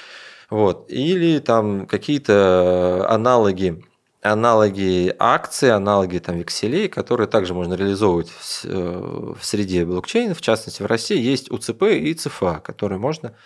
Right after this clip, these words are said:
У Ц П — это утилитарно-цифровые права, это, например, на золото, да, которое должно потом реализоваться, вы должны это погасить. Либо это Ц Ф А, это типа акции, например, когда вы покупаете,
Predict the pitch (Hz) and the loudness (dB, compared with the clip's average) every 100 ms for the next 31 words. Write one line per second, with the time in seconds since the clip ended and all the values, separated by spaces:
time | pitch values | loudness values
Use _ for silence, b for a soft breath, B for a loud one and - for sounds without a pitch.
0 | b b b - 113 - - 101 87 101 | b b b -8 -6 -6 0 2 2 -2
1 | 98 - 104 107 90 85 82 85 _ _ | -4 -4 -2 0 0 -2 -6 -10 _ _
2 | _ _ _ - 98 104 131 240 233 208 | _ _ _ -14 -4 0 0 0 0 0
3 | 202 202 196 - - 110 117 101 95 107 | 0 0 0 -4 -8 -4 -2 0 2 2
4 | 101 98 87 82 - _ _ _ 139 156 | 2 0 -2 -8 -18 _ _ _ -10 -8
5 | - - 104 95 101 101 82 - 95 95 | -6 -4 -2 0 -2 -4 -8 -8 -8 -6
6 | 104 143 233 - 117 123 95 110 101 - | -4 -2 -2 -4 -4 -2 -2 -4 -6 -10
7 | 98 92 - - _ b b b b - | -6 -6 -6 -14 _ b b b b -6
8 | 175 160 151 - - - - 98 80 113 | -4 0 0 -2 -8 -6 2 2 2 -4
9 | - - - 101 87 - - 85 90 90 | -6 -10 0 2 2 -2 -12 -12 -10 -8
10 | 92 92 - 101 107 92 90 - 104 - | -8 -8 -8 -2 0 0 -4 -10 -6 0
11 | 104 92 - | 0 -2 -10